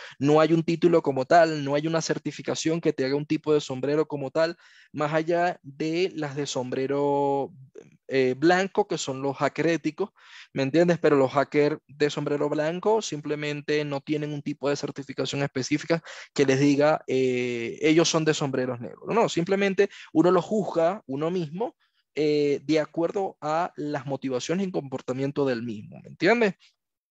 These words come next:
Eh, entonces, tipos de hacker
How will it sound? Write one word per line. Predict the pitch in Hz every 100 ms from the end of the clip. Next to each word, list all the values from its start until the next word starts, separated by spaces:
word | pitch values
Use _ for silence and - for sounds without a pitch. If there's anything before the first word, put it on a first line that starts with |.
| _ - -
Eh, | 143 135 131 131 123 117 113 110 104 _ - - - - - -
entonces, | 147 143 180 143 117 113 - - _ _ _ _ _ _ _ _ _ _ _ _ _ _ _ _ -
tipos | 233 262 233
de | 208
hacker | 220 220 226 233 226